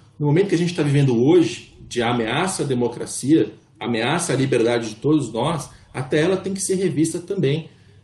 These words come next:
É, as pessoas têm que falar mais, e, <laughs> assim, defender democracia, defender liberdade.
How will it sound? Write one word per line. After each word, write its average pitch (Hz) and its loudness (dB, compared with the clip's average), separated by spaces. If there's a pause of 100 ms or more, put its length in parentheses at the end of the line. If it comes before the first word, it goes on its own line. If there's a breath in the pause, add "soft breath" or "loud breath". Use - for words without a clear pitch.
É, 107 -6
as 117 -14
pessoas 143 -4
têm 160 -4
que 143 -10
falar 156 -4
mais, 139 -4
e, 117 -10 (100)
<laughs> - -8
assim, 135 -6
defender 127 0
democracia, 123 -4
defender 127 -2
liberdade. 123 -4